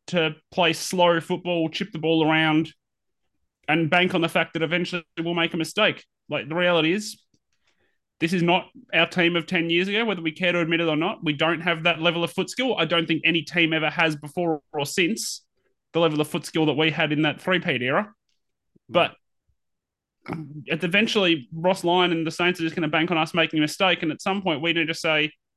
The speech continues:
Speaker 1: "You know what? If we're gonna turn it over, we may as well turn it over thirty meters out from our goal rather than the middle of the ground." So I commented on a six points. It was the Melbourne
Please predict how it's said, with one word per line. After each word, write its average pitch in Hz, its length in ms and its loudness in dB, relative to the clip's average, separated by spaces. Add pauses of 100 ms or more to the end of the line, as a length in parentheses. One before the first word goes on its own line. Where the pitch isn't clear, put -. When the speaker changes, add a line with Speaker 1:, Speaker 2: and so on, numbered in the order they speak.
(320)
Speaker 1:
"You 165 100 -2
know 185 140 2
what? 214 160 0
If 196 100 -4
we're 196 60 -4
gonna 226 160 -2
turn 208 240 0
it 196 80 0
over, 196 320 2 (280)
we 160 140 2
may 196 120 2
as 190 100 0
well 170 100 0
turn 185 220 2
it 175 60 0
over 175 280 2
thirty 180 260 -2
meters 170 280 0
out 165 180 0
from 180 120 -4
our 170 120 2
goal 180 240 0
rather 180 280 2
than 175 120 -6
the 165 100 -2
middle 165 180 -6
of 160 60 -4
the 160 80 0
ground." 135 360 -2 (960)
So 165 440 4 (1600)
I 180 80 2
commented 208 400 0
on 190 120 2
a 170 40 0
six - 280 -2
points. 175 320 0
It 120 140 -10
was 151 100 -10
the 170 60 -4
Melbourne 175 400 2